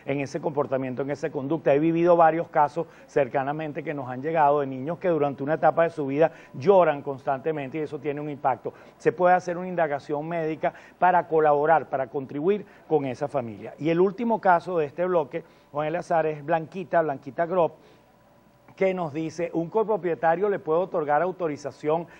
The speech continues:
para lo que represente una asamblea ordinaria a un inquilino. Si tiene un poder notariado, tiene derecho a voto en la asamblea". Blanquita, lo del poder notariado es innecesario.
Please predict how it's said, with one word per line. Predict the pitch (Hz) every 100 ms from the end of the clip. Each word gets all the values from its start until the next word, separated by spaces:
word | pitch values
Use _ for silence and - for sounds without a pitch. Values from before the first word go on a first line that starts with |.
| - -
para | 175 175
lo | 156 143
que |
represente | 135 131 135 - 135 135 170
una | 175
asamblea | 175 165 139 139
ordinaria | 156 165 143 139 156
a |
un | 165
inquilino. | 165 123 143 165 175 117 - - -
Si | - 147
tiene | 147 165
un | 180
poder | 185 180
notariado, | 185 190 160 147 151 170
tiene | 175 175
derecho | 160 139 135
a | 160
voto | 160 160
en | 170
la | 156
asamblea". | 156 151 151 147
Blanquita, | 139 143 185 202 196
lo | 175
del | 147 139
poder | 143 143
notariado | 170 185 175 185 196 208 -
es | 151 151
innecesario. | 175 180 147 127 135 117 117